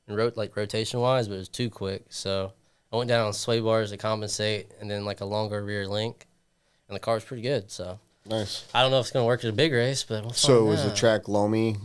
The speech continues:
Speaker 1: No, it was, like, hooked up.
Speaker 2: Was it?
Speaker 1: Yeah. So that's the only reason we were at S M B, honestly, 'cause it's like,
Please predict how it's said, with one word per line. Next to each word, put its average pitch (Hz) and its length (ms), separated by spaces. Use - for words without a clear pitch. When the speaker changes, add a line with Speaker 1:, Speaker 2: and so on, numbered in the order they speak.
Speaker 1:
No, 107 160
it 127 60
was, 107 120
like, 92 240
hooked 98 260
up. 98 220
Speaker 2:
Was 107 200
it? 95 180
Speaker 1:
Yeah. 95 420
So 98 400
that's 156 180
the 202 80
only 165 120
reason 127 400
we 123 140
were 113 140
at 104 260
S 101 220
M 98 60
B, 101 120
honestly, 107 380
'cause 101 180
it's 101 160
like, 110 300